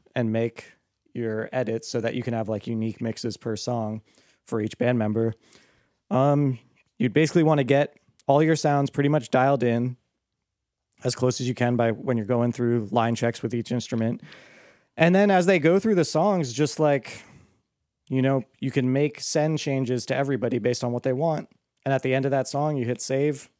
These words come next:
save that snapshot, move on to the next song. Um, the things that come up is that, like, maybe the sound of the bass or the sound of the instruments change throughout the, the rehearsal.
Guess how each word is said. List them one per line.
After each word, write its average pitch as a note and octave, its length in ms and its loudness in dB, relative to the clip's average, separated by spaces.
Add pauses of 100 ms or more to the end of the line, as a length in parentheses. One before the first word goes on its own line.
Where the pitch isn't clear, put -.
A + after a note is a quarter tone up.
(240)
save C3 240 -2
that B2 140 0
snapshot, D3 540 -2 (320)
move B2 240 -2
on C3+ 140 0
to C3+ 80 -2
the C3+ 80 -4
next C#3+ 240 -4
song. - 320 -6 (920)
Um, B2 340 0
the B2 100 -4
things D3 280 -2
that C#3 160 0
come B2+ 180 -2
up D3+ 240 2
is A#2+ 140 -2
that, A#2+ 200 0
like, A#2 180 -2
maybe A#2+ 580 0 (680)
the B2 80 -4
sound B2+ 300 0
of A#2 80 -2
the A2+ 60 -6
bass B2 360 0
or A#2+ 60 -4
the A2 100 -6
sound B2 200 0
of G#2+ 80 -4
the B2 80 -4
instruments A#2 360 -6
change A#2+ 440 -2
throughout A2 400 -4 (420)
the, A2 440 -6 (260)
the C3 80 -2
rehearsal. A#2+ 520 -2